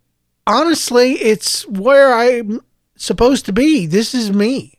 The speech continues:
I mean, this is how I act. This is how I behave. Uh, you know, we, we went on vacation, um, a short one,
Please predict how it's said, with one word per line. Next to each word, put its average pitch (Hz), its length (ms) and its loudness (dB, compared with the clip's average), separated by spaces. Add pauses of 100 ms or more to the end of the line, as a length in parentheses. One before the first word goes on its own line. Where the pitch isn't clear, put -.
I 160 80 -6
mean, 185 200 0
this 202 260 0
is 226 160 -8
how 190 240 0
I 202 140 2
act. 202 640 -2 (520)
This 180 160 0
is 214 100 2
how 208 200 2
I - 20 0
behave. 196 840 0 (840)
Uh, 160 680 -6 (520)
you 170 80 -6
know, 160 320 -4
we, 185 320 -2
we 190 240 -2
went 208 220 2
on 202 100 0
vacation, 185 760 -2 (1300)
um, 143 460 -10
a 170 80 -10
short 202 400 0
one, 160 260 -6